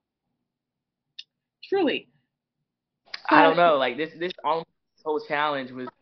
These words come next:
Speaker 2: really, really crazy.
Speaker 1: It was. Dan says, you know, that would be too obvious. So maybe they don't do M J. Then he's like, "How about Sheree?"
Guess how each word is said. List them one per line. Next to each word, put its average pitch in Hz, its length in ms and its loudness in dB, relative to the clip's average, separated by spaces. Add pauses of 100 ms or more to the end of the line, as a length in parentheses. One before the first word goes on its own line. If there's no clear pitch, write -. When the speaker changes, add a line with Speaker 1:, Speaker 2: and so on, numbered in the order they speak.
Speaker 2:
really, 131 160 -14
really 123 260 -10
crazy. 123 500 -8 (380)
Speaker 1:
It 254 140 0
was. 220 420 -2 (480)
Dan 381 180 4 (240)
says, 427 320 4 (120)
you 349 120 -4
know, 320 340 -2 (120)
that 262 140 4
would 240 100 0
be 233 120 -4
too 220 240 -10
obvious. - 400 -8 (380)
So 247 220 4
maybe 285 280 4
they 349 140 4
don't 427 240 2
do 254 180 -4
M 175 240 -4
J. 135 420 -4 (600)
Then 339 180 6
he's 480 260 -10
like, 311 220 0
"How 359 160 -2
about 381 220 0
Sheree?" 330 760 0